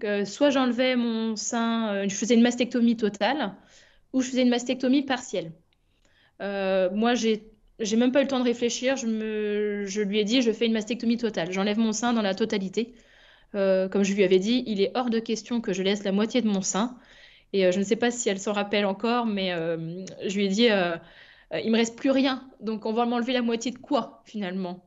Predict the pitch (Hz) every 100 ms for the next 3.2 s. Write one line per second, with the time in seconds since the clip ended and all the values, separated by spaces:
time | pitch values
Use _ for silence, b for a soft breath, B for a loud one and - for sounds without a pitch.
0 | - 202 226 226 240 247 269 320 349 -
1 | 233 220 - - 262 262 - - 262 302
2 | 277 233 226 226 B - 254 226 262 277
3 | 254